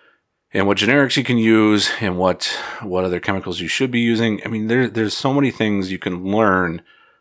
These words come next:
uh, or spend time or, or money on those and, and hire somebody else to do. This is, like, our disconnect, um,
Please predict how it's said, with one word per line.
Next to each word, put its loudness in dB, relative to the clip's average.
uh, -6
or -4
spend 0
time 0
or, 0
or -2
money 0
on 2
those 4
and, -8
and -8
hire -4
somebody -6
else -8
to -14
do. -10
This 0
is, 2
like, 4
our 4
disconnect, 0
um, -8